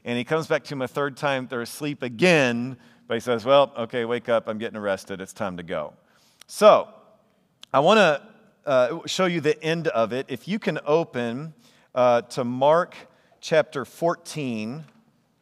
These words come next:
I'm not gonna put any scripture on the screen today. We're just gonna go through a little bit.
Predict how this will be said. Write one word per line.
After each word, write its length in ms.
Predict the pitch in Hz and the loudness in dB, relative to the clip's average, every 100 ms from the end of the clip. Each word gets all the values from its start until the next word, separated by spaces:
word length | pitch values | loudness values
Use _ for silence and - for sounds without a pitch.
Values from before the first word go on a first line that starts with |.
| _ _ _ _ _ _ _ _ _ _ _ - | _ _ _ _ _ _ _ _ _ _ _ -14
I'm 80 | 120 | -6
not 120 | 147 | -4
gonna 140 | 151 | -4
put 180 | 127 160 | -4 -4
any 180 | 139 123 | -2 -6
scripture 400 | - 151 131 165 | -8 -10 -6 -4
on 80 | 131 | -4
the 80 | 117 | -6
screen 400 | - 143 135 127 | -10 -8 -8 -8
today. 580 | 135 113 107 101 120 135 _ _ _ _ | -6 -2 0 0 -4 -10 _ _ _ _
We're 80 | 107 | -10
just 160 | 123 | -10
gonna 440 | - 117 107 104 107 - _ _ _ _ _ _ _ _ _ _ _ _ | -8 -6 -4 -6 -12 -20 _ _ _ _ _ _ _ _ _ _ _ _
go 200 | 117 113 | -8 -8
through 340 | - 123 110 | -10 -8 -8
a 20 | |
little 220 | 101 98 92 | -6 -8 -8
bit. 360 | 98 98 110 | -6 -6 -6